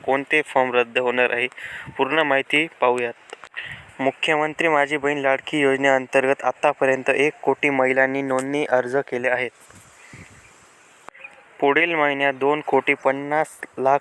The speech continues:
महिलांची नोंदणी अपेक्षित आहे, पण त्यातील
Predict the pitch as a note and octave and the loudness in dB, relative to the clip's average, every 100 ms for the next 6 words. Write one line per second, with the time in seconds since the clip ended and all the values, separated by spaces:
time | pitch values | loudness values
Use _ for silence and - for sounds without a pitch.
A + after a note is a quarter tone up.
0 | - C3 B2+ C3 B2+ C#3+ C3 B2+ C3 C3+ | 0 -2 0 -4 -4 -6 -6 -6 -4 -4
1 | B2+ C3+ - - - C3 C3 A2+ - - | -4 -4 -6 -12 -8 -4 -4 -4 -10 -20
2 | - - - - - - - - - - | -20 -20 -20 -20 -20 -20 -20 -20 -20 -20
3 | - - - - - - - - - D3+ | -20 -20 -20 -20 -20 -20 -20 -20 -2 0
4 | E3 D#3+ D3+ D3 - D3+ | 0 -2 -2 -2 0 -2